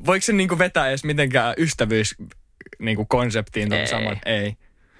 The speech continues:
Speaker 2: Mun mielestä olemme huumorintajuisia, meillä on paljon sisäpiirivitsejä, on niinku osuvia.
Speaker 1: Onhan niitä, joo. Jiittare.
Speaker 2: Jiittare. Otetaan se.
Speaker 1: <laughs> Joo.
Speaker 2: Mennään seuraavaan kysymykseen. Millainen pari olette?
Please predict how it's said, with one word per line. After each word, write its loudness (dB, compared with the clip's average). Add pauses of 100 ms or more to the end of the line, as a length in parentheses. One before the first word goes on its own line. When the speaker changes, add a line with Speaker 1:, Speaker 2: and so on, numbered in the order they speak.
(640)
Speaker 2:
Mun 0
mielestä 4
olemme 4
huumorintajuisia, 2
meillä 0
on -2
paljon 2
sisäpiirivitsejä, -2
on -2
niinku 0
osuvia. 2
Speaker 1:
Onhan -2
niitä, -2
joo. -2 (280)
Jiittare. -2 (420)
Speaker 2:
Jiittare. 0 (260)
Otetaan 2
se. 2 (160)
Speaker 1:
<laughs> 2
Joo. -2 (520)
Speaker 2:
Mennään 2
seuraavaan 2
kysymykseen. -2 (2500)
Millainen 2
pari 0
olette? 0